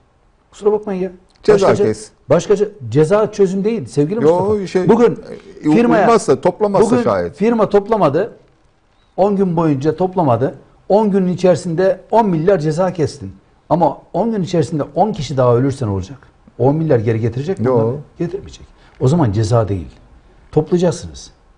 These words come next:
Speaker 1: Bakın ben söylüyorum. Sakat bir yerde gördüğüm anda toplayıp götürüp Ulaştırma Hizmetleri Daire Başkanlığı'nın kapısına bırakacağım.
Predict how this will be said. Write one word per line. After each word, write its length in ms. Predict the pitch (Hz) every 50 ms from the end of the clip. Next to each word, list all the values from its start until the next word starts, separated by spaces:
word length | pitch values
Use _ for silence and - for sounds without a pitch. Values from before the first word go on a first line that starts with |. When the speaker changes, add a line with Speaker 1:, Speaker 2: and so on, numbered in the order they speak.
| _ _ -
Speaker 1:
Bakın 220 | 202 196 - 214
ben 80 | 240 247
söylüyorum. 500 | 240 247 247 254 247 262 214 165 127 - - _ _ _ _ _ _ _ _ _ _ _ _ _ _ _ _ _ _ _
Sakat 560 | - - - 196 202 - 233 247 247 247 -
bir 120 | 165 165 147
yerde 320 | 139 135 127 117 117 123
gördüğüm 460 | 127 175 233 156 160 202 180 156 180
anda 400 | 220 214 156 123 131 139 175 - - - _ _ _ _ _ _ _ _ _ _ _ _ _ _ -
toplayıp 560 | 226 233 - - - 123 143 175 - - -
götürüp 460 | 240 220 - 156 151 185 196 185 - - _ _
Ulaştırma 640 | - 208 208 190 151 - - - 185 160 156 165 156
Hizmetleri 600 | 147 156 139 127 139 135 131 - 123 120 131 135
Daire 260 | 202 196 185 170 151 156
Başkanlığı'nın 500 | 151 127 - 151 131 123 117 120 135 135
kapısına 480 | - 196 - - 123 - 165 185 165
bırakacağım. 420 | 147 135 113 107 110 107 95 80